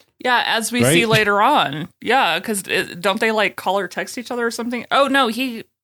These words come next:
Speaker 1: yeah. Uh, sorry, I'm jumping ahead. Sorry. <laughs>
Speaker 2: I think Mari has Kiba's number.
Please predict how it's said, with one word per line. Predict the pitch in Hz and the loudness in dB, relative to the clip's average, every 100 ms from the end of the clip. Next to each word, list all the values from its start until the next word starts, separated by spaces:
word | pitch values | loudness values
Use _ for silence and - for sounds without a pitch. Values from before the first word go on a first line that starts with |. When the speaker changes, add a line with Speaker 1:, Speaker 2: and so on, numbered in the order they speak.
| _ _ _ _ - | _ _ _ _ -4
Speaker 1:
yeah. | 208 151 - - 175 | 0 0 -4 -8 -8
Uh, | 170 - | -8 -8
sorry, | - 156 | -4 -2
I'm | 151 | -2
jumping | 151 165 147 | -4 -8 -8
ahead. | 135 135 | -12 -10
Sorry. | 151 156 190 311 294 339 359 | -8 -8 -6 -6 -4 -4 -4
<laughs> | 359 - 359 _ - | -8 -10 -20 _ -2
Speaker 2:
I | 185 | 0
think | 220 | 4
Mari | 175 139 127 135 135 | 6 6 6 6 6
has | 120 107 | 4 0
Kiba's | - 110 110 110 | 2 4 4 4
number. | 120 123 120 123 | 4 6 6 4